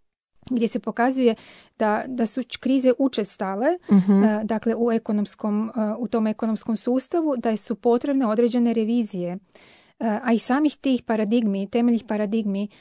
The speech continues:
Speaker 1: e, dakle, ekonomije koje nose i zapravo koje, koje onda pozicioniraju sustav prema pitanju kako biti odgovoran. Dakle, u kojoj
Speaker 2: Mhm.
Speaker 1: mjeri, u kojoj mjeri su, e, onda i ekonomski subjekti, e, tu,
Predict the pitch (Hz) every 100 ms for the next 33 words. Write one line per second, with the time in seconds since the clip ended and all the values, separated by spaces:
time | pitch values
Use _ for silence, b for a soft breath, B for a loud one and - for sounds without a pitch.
0 | b _ 214 208 202 196 202 - 208 208
1 | 269 220 - 208 196 196 220 247 269 -
2 | 233 220 226 233 - - 269 269 202 240
3 | 262 233 226 - 233 220 214 b _ 226
4 | 233 233 240 214 214 - 220 233 285 226
5 | - 269 - 220 226 220 208 247 240 226
6 | 220 240 233 226 226 220 226 220 220 226
7 | 208 196 185 185 190 208 202 240 233 190
8 | 214 226 262 240 b b - 214 269 294
9 | 254 254 247 - 247 247 b b _ 254
10 | 220 208 - 220 220 220 208 208 233 226
11 | 233 - 226 226 220 - 202 226 226 -
12 | 226 208 b b - 233 208 202 - 233